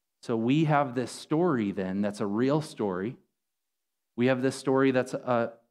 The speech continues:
that's unfolding according to the plan of God.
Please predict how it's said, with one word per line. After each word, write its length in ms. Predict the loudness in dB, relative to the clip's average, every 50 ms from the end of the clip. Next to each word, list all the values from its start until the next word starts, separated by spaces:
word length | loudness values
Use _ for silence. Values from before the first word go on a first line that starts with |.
| _ _ _
that's 280 | -4 -2 -2 -2 -2 -2 0
unfolding 680 | 2 2 2 0 0 2 2 4 4 4 4 4 4
according 380 | 2 0 0 0 2 2 2 2
to 60 | 2
the 80 | 0
plan 320 | -2 -4 -2 -2 0 0 0
of 140 | -2 -2 -2
God. 360 | -4 -2 -2 -4 -6 -8